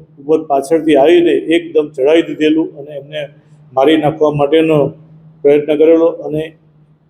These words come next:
આ કામમાં મરણ જણા હસમુખભાઈ મણીલાલના ઉપરથી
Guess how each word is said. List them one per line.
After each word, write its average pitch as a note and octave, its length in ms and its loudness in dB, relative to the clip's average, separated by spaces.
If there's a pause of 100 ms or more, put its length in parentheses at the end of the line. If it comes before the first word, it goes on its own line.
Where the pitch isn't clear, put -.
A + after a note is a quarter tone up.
(100)
આ D#3+ 100 2
કામમાં E3 360 2
મરણ D#3+ 320 2
જણા E3+ 260 0
હસમુખભાઈ E3+ 680 -2
મણીલાલના E3+ 1120 0
ઉપરથી D3+ 680 0